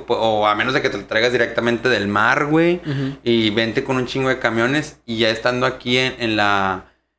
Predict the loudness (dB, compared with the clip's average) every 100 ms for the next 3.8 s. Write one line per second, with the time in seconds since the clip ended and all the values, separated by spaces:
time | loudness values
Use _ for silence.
0 | _ -2 0 2 2 0 0 2 2 2
1 | 0 2 2 0 0 0 2 0 0 2
2 | 2 4 2 2 2 2 2 2 2 2
3 | 0 0 -2 0 0 0 0